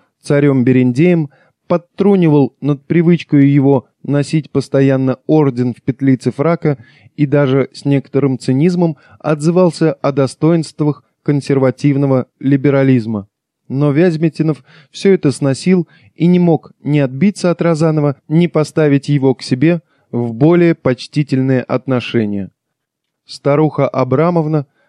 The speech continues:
водворилась в доме Вязьмитиновых вследствие несколько ошибочного расчёта и жила здесь, выдерживая характер. Погостив с Лизою у Женни во время приведения в порядок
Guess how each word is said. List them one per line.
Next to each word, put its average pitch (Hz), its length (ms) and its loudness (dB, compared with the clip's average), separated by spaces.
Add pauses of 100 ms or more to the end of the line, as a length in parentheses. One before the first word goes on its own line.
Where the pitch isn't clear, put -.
(100)
водворилась 170 720 0
в 131 160 -16
доме 165 320 2
Вязьмитиновых 151 800 0 (220)
вследствие 165 800 0
несколько 151 560 -2
ошибочного 135 800 -2
расчёта 160 540 -2 (340)
и 160 240 0
жила 160 380 2
здесь, 151 380 -2 (160)
выдерживая 139 840 0 (180)
характер. 131 600 -2 (340)
Погостив 151 580 -2
с - 80 -16
Лизою 139 540 0
у 143 80 0
Женни 135 500 -2 (260)
во 147 180 0
время 143 300 0
приведения 139 600 0
в - 80 -16
порядок 135 460 -2